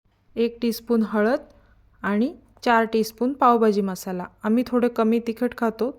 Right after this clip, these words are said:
तुम्ही जास्त खात असाल तर तिखटाचं प्रमाण वाढवू शकता. सगळे मसाले मस्त एकजीव करून घेऊया. बघा, छान शिजतायत मसाले.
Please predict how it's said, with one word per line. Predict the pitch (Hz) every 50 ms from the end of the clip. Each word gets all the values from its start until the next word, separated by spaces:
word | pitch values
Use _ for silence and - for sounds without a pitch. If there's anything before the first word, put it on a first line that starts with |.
| - -
तुम्ही | 226 220 220 226
जास्त | 220 226 214 214 - - 233 226
खात | - 233 220 -
असाल | 220 220 - - 269 339 359 - - - - _ - -
तर | 240 233 240
तिखटाचं | 240 233 - - 220 214 214 226
प्रमाण | 220 - 214 208 214 247 285
वाढवू | 285 269 240 214 202 202
शकता. | 196 - 202 - _ - - 180 175 _ _ _ - - _ _ -
सगळे | - - 240 220 196 240 240
मसाले | 240 233 233 220 226 - 233 220 226 226
मस्त | 220 220 214 - - - 226
एकजीव | 226 220 214 190 180 - 214 214 214
करून | 214 - 214 208 214 226 226
घेऊया. | 220 226 220 214 202 190 190 220 - _ _ _ _ _ _ _ _ _ _ _ _ - 214
बघा, | 202 208 196 208 208 208
छान | - - 214 202 214 202
शिजतायत | - - 226 214 - - - 220 214 208 214
मसाले. | 208 196 190 - 202 190 180 175 175